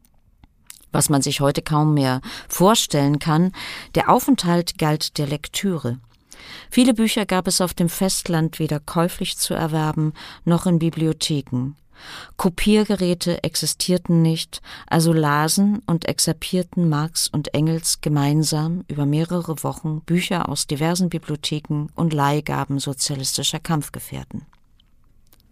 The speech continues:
Engels hatte einen anderen Werdegang, wenngleich auch er nach der gescheiterten achtzehnhundertachtundvierzig Revolution nach England migrierte. Aber nicht in Armut und Ungewissheit wie Marx,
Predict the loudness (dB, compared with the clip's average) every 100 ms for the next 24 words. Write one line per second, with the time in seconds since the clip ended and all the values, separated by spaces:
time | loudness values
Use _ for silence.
0 | _ _ -20 -20 -20 -20 -20 -20 -20 -20
1 | -20 -4 4 6 6 4 2 2 0 4
2 | 4 4 2 4 6 6 6 2 2 2
3 | 0 2 2 2 2 2 4 4 4 2
4 | 0 2 2 -2 2 4 6 6 4 2
5 | 0 -2 -2 -2 0 0 0 -2 -2 -2
6 | -2 -2 -2 -2 -4 -4 -2 -2 -2 -2
7 | -2 0 -2 -2 2 4 4 2 0 0
8 | 4 4 4 0 -2 -6 -6 -8 -8 -8
9 | -8 -10 -12 _ _ _ -20 -20 -20 -10
10 | 0 4 4 4 0 0 0 2 4 2
11 | 0 -4 -4 0 4 4 2 -2 -2 -2
12 | -2 -2 0 0 -2 -4 -6